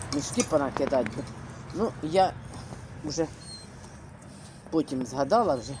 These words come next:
аж вечором зовсім. Ну, а це ось так, тюльпани. Ну, вон теж. Оцю треба було теж накрити, може, прикрити, не знаю,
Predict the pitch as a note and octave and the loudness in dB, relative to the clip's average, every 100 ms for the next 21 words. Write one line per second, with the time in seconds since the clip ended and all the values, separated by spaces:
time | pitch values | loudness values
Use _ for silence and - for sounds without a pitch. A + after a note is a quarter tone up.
0 | - - - - - - - - F#2+ - | -10 -14 -14 -16 -16 -16 -14 -10 -8 -8
1 | - - - A2 B2 G#2 - G2 - - | -8 -10 -8 0 0 0 -4 -4 -4 -4
2 | - - - - - - - - - - | -4 -6 -6 -8 -6 -8 -8 -10 -10 -10
3 | - - - - - - - - - - | -10 -12 -12 -12 -10 -8 -8 -8 -8 -8
4 | - A#2+ F2+ - - - - - - G#3+ | -6 -6 -6 -10 -12 -14 -14 -12 -12 -12
5 | G3 C4+ D#4 C4+ A#3+ G#3+ - - - - | -4 0 2 2 -2 -4 -10 -10 -12 -12
6 | - - - - - A#2+ A#2 - G#2+ - | -14 -12 -12 -10 -10 -8 -8 -10 -10 -10
7 | - A2+ - - - - - - - - | -6 -6 -6 -6 -6 -8 -8 -8 -8 -10
8 | - E3+ F3+ F3 F3 E3 D3+ E3 E3+ F3 | -4 0 2 2 2 2 2 2 4 4
9 | E3 E3 E3 D#3+ E3 D#3+ D#3+ E3+ D#3+ - | 4 2 -4 0 0 0 -2 0 2 2
10 | E3 E3 D#3 D#3+ D#3+ D#3+ D3+ D#3+ E3 D#3 | 2 2 2 0 0 -4 0 2 4 2